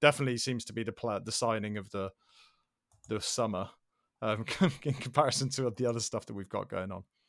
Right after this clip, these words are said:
Um, so we obviously go four, four nil up at that point. Game pretty much won.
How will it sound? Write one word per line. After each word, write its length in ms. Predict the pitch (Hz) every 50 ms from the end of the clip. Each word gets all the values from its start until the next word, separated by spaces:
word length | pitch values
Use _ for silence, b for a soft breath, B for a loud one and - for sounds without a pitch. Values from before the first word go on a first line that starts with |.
| _ _ _ _ _ _ _ _ _ _ _ _ - - _ _ _ _ _ _ _ _ _ _ _ -
Um, 460 | 117 120 120 117 120 117 117 - - _ _ _ _ _ _ _ - - - -
so 160 | - 156 151
we 60 | 156
obviously 260 | 160 147 143 - 160 139
go 220 | 160 151 143 143
four, 580 | 139 - - 156 143 139 139 135 131 135 - - _ -
four 280 | - - 165 151 139 135
nil 160 | 131 127 131
up 160 | 131 131 135
at 80 | 123 117
that 200 | 120 117 117 -
point. 360 | - 117 113 113 113 113 113 - - -
Game 240 | - 135 131 123 123
pretty 180 | 113 127 120 113
much 280 | 113 113 107 - -
won. 360 | 117 117 117 117 113 113 113